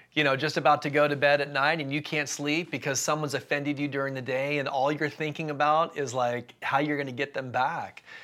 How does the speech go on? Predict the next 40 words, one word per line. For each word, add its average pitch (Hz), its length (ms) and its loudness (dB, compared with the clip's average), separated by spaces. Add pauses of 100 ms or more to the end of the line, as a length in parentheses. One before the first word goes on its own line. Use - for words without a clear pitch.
how 151 160 4
you're 151 160 4
gonna 151 140 0
take 180 340 -4
the 156 80 0
matter 143 340 -2
into 135 200 -6
your 131 160 -4
own 131 200 -6
hands, 127 640 -8 (280)
how 151 160 4
you're 156 180 4
gonna 151 200 0
address 139 680 -2
the 143 200 -6
situation 131 680 -6
the 123 80 -8
next 123 340 -8
day. 113 460 -6 (580)
And, 147 380 0
um, 147 420 2
you 190 140 -2
know, 180 160 4
I 202 80 2
just, 208 400 -4
I 202 100 0
just 185 180 -6
want 143 180 -4
to 127 80 -6
encourage 131 560 -6
you. 143 280 -4
The 147 120 -6
Bible 180 280 2
says, 151 260 -4
"Vengeance 143 640 -4
is 123 180 -6
mine, 123 480 -4
says 123 480 -6
the 120 140 -8
Lord." 113 560 -6